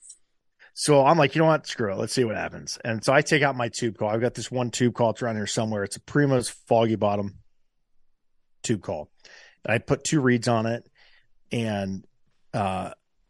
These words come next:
I, like, like, reach back, you know, like when you're trying to throw a baseball and you crow hop into it. I, like, crow hopped into this turkey call and hit that thing with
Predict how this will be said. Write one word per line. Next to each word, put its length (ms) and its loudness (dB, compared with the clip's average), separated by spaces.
I, 120 4
like, 360 -2
like, 220 -14
reach 300 -8
back, 400 -8
you 120 0
know, 80 0
like 180 -2
when 80 -6
you're 100 -10
trying 200 0
to 60 -8
throw 200 2
a 40 -8
baseball 420 2
and 80 -2
you 60 -12
crow 240 2
hop 240 0
into 220 -2
it. 40 0
I, 100 4
like, 180 0
crow 320 2
hopped 280 -2
into 160 -10
this 180 -10
turkey 320 -10
call 240 -8
and 80 -20
hit 260 -6
that 200 -2
thing 320 -6
with 200 -10